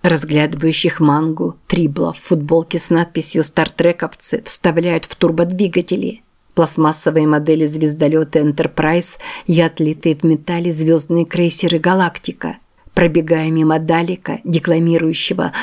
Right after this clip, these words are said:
«Красотка, парень и монах, все после смерти только прах». Огибаю человека-невидимку, проскальзываю за спиной у Минга Беспощадного,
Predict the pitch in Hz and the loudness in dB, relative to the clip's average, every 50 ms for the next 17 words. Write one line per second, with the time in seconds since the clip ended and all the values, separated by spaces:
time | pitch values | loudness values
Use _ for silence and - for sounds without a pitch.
0 | - - - - - 151 151 147 - - - 147 147 147 147 - - 147 147 147 | -8 -10 -8 -4 -2 0 0 0 0 0 0 0 -2 -2 -6 -6 -6 -6 -4 -2
1 | - 160 160 160 165 160 156 156 151 151 151 151 156 160 170 160 - - - - | -4 -2 -2 0 0 2 2 2 2 2 2 0 0 0 -2 -4 -6 -8 -10 -12
2 | - - - - - - 170 - - 175 - - 185 175 - - 220 220 208 190 | -14 -10 -6 -4 -2 -2 -2 -4 -6 -6 -4 -2 -2 -2 0 0 0 0 0 -2
3 | - - - 160 - - 156 156 156 180 170 - - 180 175 160 151 - - - | -4 -4 -6 -4 -2 -2 -4 -2 -2 -4 -4 -2 -2 -2 -2 -2 -2 -4 -8 -12
4 | - _ _ _ _ _ - 165 143 160 151 147 156 151 156 160 - - 165 151 | -14 _ _ _ _ _ -4 -2 0 0 0 0 0 0 -2 -2 -2 0 0 0
5 | 143 156 160 151 - 147 147 147 151 151 156 156 160 160 156 165 175 - - 160 | 2 2 0 0 0 2 2 2 2 2 0 0 0 0 0 0 -2 -4 -4 -6
6 | 170 170 - - - - - 180 170 165 - - - 170 170 160 170 156 156 156 | -6 -6 -8 -10 -12 -4 0 0 0 0 0 -2 0 0 0 0 0 2 2 2
7 | 156 165 151 - - - 160 156 165 165 160 160 160 165 170 170 170 170 165 165 | 2 0 -2 -2 -4 -4 -2 0 2 2 4 4 4 4 4 4 4 4 2 2
8 | 160 165 - - - 160 170 160 - - 175 165 170 185 185 190 160 175 156 175 | 0 -2 -6 -4 -2 0 0 0 0 0 0 0 0 -2 -2 -4 -4 -4 -6 -8